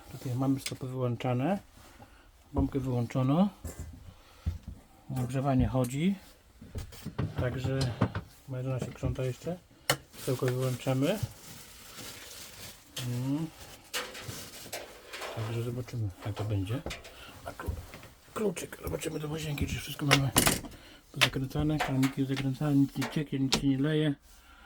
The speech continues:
Elegancko, także wszystko w porządku. Otworzysz okno później tutaj, nie? Kasiu, jeszcze tak zostawisz drzwi otwarte, by się nagrzewało. Zobaczymy. Grzejemy się elektrycznie, bo... o, i tak, i tak za prąd płacimy.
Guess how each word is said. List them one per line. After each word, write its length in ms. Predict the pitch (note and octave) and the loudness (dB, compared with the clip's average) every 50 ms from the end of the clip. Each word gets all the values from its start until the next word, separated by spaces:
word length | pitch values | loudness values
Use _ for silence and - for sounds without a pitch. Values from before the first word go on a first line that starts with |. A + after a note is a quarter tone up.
| - - - _ - D#3+ | -20 -20 -20 _ -10 -6
Elegancko, 600 | C#3 C3+ C3+ C#3+ D3 D3+ C#3+ C#3 - - D3+ C#3+ | -2 -2 0 2 2 0 0 -2 -2 -8 -8 -6
także 400 | - B2+ A#2+ A#2+ A#2+ B2 A#2+ G#2+ G2+ | -6 -8 -8 -8 -6 -6 -6 -6 -6
wszystko 300 | - C#3+ C3 - - - | -6 -10 -10 -8 -12 -10
w 20 | |
porządku. 460 | - - A#2 A2+ G#2+ G2 - - - - - - - - - - - - - - - - - - - - - - - - - | -8 -6 -4 -4 -4 -6 -6 -10 -14 -16 -16 -18 -20 -20 -20 -20 -20 -20 -20 -20 -18 -18 -18 -16 -12 -10 -10 -10 -10 -10 -6
Otworzysz 380 | - E3 - - F3+ E3+ E3 - | -6 -4 2 4 4 6 6 2
okno 200 | - - C3 - | 4 4 0 0
później 220 | - A2+ A2 G#2 | 2 0 -2 -2
tutaj, 220 | - - A#2+ A2+ | -4 -2 -2 0
nie? 160 | B2+ E3 E3 - - - - - | 0 0 -2 -4 -8 -20 -20 -10
Kasiu, 220 | - - - - - | -8 -8 -2 2 2
jeszcze 160 | D3 - - | 2 2 2
tak 140 | - D3 C3 | 0 2 2
zostawisz 360 | C#3 B2+ - C#3+ C3 C#3 C3 | 2 0 0 0 -2 -2 -2
drzwi 120 | - D3 | -2 -4
otwarte, 360 | C3+ - - A2 F#2 - - - - - - - - - - - - - - - | -4 -2 -4 -6 -6 -6 -12 -18 -18 -20 -20 -20 -20 -20 -18 -12 -10 -10 -10 -8
by 100 | B2+ B2+ | -8 -4
się 80 | - C3 | 0 0
nagrzewało. 420 | B2 A#2 A#2+ C3 B2+ B2 G#2+ G2+ | 0 2 2 2 4 4 2 2
Zobaczymy. 460 | G#2+ A2+ A#2+ - - - C3 C3 A#2+ - - - - - - - - - - - - - - - - - - - - - - - - - - - - - - - - - D#3 | 0 0 2 2 2 4 4 2 2 2 -2 -8 -16 -18 -12 -2 -2 0 0 0 -4 -6 -10 -12 -14 -12 -2 -2 -2 -2 -2 -6 -8 -4 -4 -4 -4 -4 -4 -4 -2 0 4
Grzejemy 480 | A3+ F3+ E3 G3 A#3+ A#3 A#3 A3 A3 G#3 | 4 6 6 6 8 10 10 10 10 10
się 100 | - A3 | 8 6
elektrycznie, 560 | G#3+ A3 - - B3 A#3+ - - B2 B2+ C#3+ | 4 4 2 2 0 2 2 4 2 2 2
bo... 220 | C3 C3+ D3 - - - _ - - - - - - - - - - _ _ - | 2 2 0 -2 -2 -10 _ -20 -20 -18 -8 -6 -6 -6 -6 -12 -20 _ _ 0
o, 260 | - B2+ F#2+ - - - - - - - - - - - - - - - - - _ - - - - | 2 2 2 2 -4 -16 -20 -20 -20 -20 -20 -20 -20 -20 -20 -20 -20 -20 -20 -20 _ -18 -16 -12 -12
i 60 | - | -8
tak, 180 | - - D3 - | 0 0 0 2
i 40 | |
tak 140 | D3 D#3 C#3 | 2 2 2
za 100 | C3+ D3 | 2 0
prąd 240 | C#3 - D3+ C#3+ C3+ | 4 6 4 4 6
płacimy. 480 | - C#3+ B2+ - - C#3 C#3 D#3+ F#3+ | 4 2 4 4 6 6 8 8 6